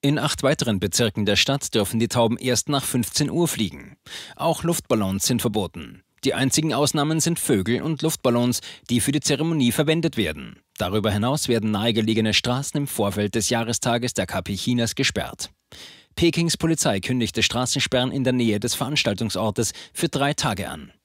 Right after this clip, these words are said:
Alle nahegelegenen Touristenattraktionen sind ebenfalls vorübergehend geschlossen.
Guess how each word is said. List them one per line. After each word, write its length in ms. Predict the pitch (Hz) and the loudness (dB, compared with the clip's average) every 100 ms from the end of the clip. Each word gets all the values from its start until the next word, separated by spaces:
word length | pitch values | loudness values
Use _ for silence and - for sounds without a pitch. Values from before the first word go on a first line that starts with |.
| _ _ - - - | _ _ -14 -14 -8
Alle 240 | - 160 165 | 0 2 2
nahegelegenen 720 | 123 98 101 104 107 113 107 | 2 0 0 0 2 0 0
Touristenattraktionen 1000 | 113 110 131 147 131 - 127 - 147 143 - - | 0 0 0 -2 -4 -4 -2 0 2 0 -4 -6
sind 320 | 143 170 - | 0 0 0
ebenfalls 500 | 175 160 135 92 82 | -2 -2 -2 -4 -2
vorübergehend 640 | - 127 135 135 131 135 | -2 0 2 2 0 -2
geschlossen. 600 | - - 85 71 - 67 | 0 0 0 -2 -4 -8